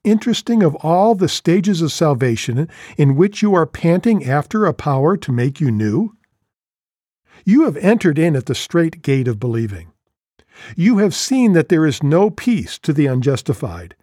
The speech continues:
and therefore you have put on Christ for your righteousness.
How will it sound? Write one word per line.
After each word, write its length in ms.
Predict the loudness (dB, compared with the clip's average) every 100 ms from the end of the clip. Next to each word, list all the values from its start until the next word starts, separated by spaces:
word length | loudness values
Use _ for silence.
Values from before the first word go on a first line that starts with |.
| _ _ -20 -6
and 160 | 0 2
therefore 440 | 2 0 -2 0
you 200 | 2 4 2
have 160 | 0
put 200 | 0 2
on 180 | 2 0
Christ 680 | -2 0 0 -2 -6 -12 -18 _
for 140 | -2
your 160 | 0 2
righteousness. 720 | 0 -2 -4 -10 -12 -14 -18